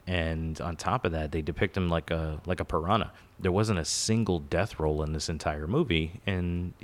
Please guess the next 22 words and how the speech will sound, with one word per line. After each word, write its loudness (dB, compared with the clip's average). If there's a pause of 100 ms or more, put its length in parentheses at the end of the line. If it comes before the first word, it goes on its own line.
(100)
yeah, 2
I 2
want 4
a 4
little 4
bit 2
of -2
realism. 2 (400)
All 6
right, 2
I 0
understand 2
we've 0
got 2
these -4
twenty-foot 2
giant 0
gators 2
out 0
there 0
eating -2
people 0